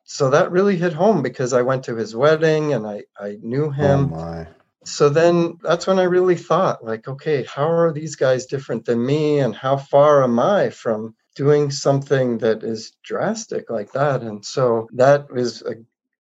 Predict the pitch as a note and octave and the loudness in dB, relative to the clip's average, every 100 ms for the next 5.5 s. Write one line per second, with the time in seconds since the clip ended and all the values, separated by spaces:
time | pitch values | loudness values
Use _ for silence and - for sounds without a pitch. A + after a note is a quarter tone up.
0 | _ - D#3+ - C3 A#2 A2 C#3+ C#3+ C#3 | _ 2 2 4 4 4 2 4 4 4
1 | A#2+ G#2+ - - A#2 A#2 G#2+ G#2 - A2 | 0 -4 -8 -8 -4 -4 -4 -8 -10 -10
2 | - A2+ A2 G#2 G2+ _ F3+ C#3 A2+ A2 | -6 -4 -2 -4 -8 _ -4 -2 -2 -6
3 | G#2 - - D3+ C#3 D3 F#3+ G3 B2+ A2 | -10 -12 -6 -6 0 2 2 2 -2 -2
4 | A2+ A2 A2 G#2+ G#2 C3 D#3+ D3 A#2+ D3 | -6 -6 -6 -6 0 2 2 2 2 4
5 | F3+ B2 G2+ C3+ | 2 2 0 -2